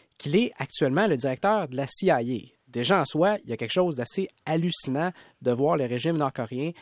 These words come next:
l'accueillir à bras ouverts dans cette capacité-là. Mais le deuxième élément,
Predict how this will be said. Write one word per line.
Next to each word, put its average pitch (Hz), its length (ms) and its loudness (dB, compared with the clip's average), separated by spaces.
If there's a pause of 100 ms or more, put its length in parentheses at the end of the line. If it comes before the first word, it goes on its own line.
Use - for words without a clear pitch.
(160)
l'accueillir 135 560 -2
à 131 100 -4
bras 139 180 0
ouverts 151 420 0 (260)
dans 127 160 -4
cette - 200 -6
capacité-là. 147 760 -2 (420)
Mais 110 60 -6
le 120 100 0
deuxième 247 280 4
élément, 147 300 2